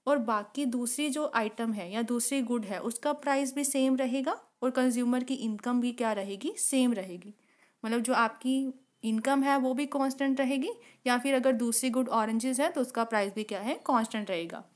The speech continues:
In the words of Lipsey, the price effect क्या शो करता है कि क्या सेटिस्फेक्शन है,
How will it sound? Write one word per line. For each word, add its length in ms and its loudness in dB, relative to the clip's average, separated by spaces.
In 120 4
the 180 4
words 220 4
of 180 4
Lipsey, 400 -2
the 140 6
price 340 2
effect 340 -2
क्या 160 2
शो 220 0
करता 320 -2
है 220 0
कि 140 -8
क्या 260 -2
सेटिस्फेक्शन 680 -4
है, 260 -12